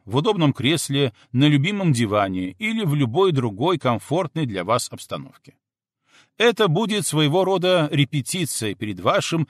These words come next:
решающим выходом в мир, куда вы придете уже уверенным в себе, всесторонне подкованным и готовым к успеху, который не заставит себя ждать.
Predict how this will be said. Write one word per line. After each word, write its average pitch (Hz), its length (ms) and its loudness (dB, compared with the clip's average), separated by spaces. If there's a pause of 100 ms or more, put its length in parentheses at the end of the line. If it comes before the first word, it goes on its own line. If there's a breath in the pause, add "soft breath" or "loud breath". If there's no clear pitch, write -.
(140 soft breath)
решающим 131 760 0
выходом 120 440 0
в 101 100 -8
мир, 101 280 -4 (460 loud breath)
куда 127 340 0
вы 185 120 2
придете 147 500 -2
уже 127 280 0
уверенным 147 580 2
в - 60 -2
себе, 117 480 -2 (200 loud breath)
всесторонне 143 560 2
подкованным 175 720 0 (180)
и 220 160 0
готовым 170 520 0
к - 80 -6
успеху, 113 680 -4 (260 soft breath)
который 208 560 -2 (140)
не 170 200 2
заставит 117 600 0
себя 85 300 -10
ждать. - 460 -16